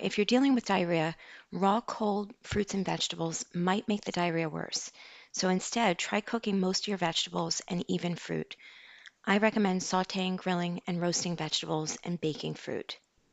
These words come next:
Number five, include protein. Protein is essential in maintaining muscle mass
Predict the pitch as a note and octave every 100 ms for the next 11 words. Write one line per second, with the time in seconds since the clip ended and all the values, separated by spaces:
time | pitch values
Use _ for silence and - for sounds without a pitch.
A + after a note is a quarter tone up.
0 | _ _ _ _ _ - - G#3 G#3 A3
1 | C4 - D#3+ D3+ - - - - G3+ -
2 | A#3+ B3 - F3 - D3 - - _ _
3 | - - - - - C4 - D#4 D4 G#3+
4 | - F3+ F3 F3 E3 - F#3 F3 - F#3
5 | G3 F#3+ F#3 G3 F#3 F3+ -